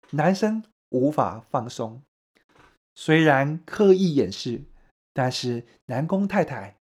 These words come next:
还是观察到，他不时把眼睛望向手表。他是一个赛车手，看着前方全速前进，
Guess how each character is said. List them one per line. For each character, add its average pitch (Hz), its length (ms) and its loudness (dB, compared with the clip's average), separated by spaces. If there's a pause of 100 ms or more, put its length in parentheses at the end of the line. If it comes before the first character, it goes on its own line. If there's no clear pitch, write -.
(140)
还 123 200 -6
是 123 180 -8
观 139 220 -4
察 120 200 -8
到， - 320 -12 (460)
他 - 200 -2
不 170 120 -2
时 151 480 0 (100)
把 156 180 4
眼 135 220 0
睛 151 360 -6 (160)
望 147 320 0
向 135 400 -4
手 - 340 -8
表。 - 300 -8 (1080)
他 151 160 4
是 151 160 -6
一 143 180 -2
个 147 120 2
赛 160 280 4
车 151 220 2
手， - 360 -4 (440)
看 240 240 2
着 151 140 -4
前 120 280 -6
方 135 380 -6 (100)
全 120 360 -4
速 131 260 -4
前 110 240 -8
进， 107 300 -12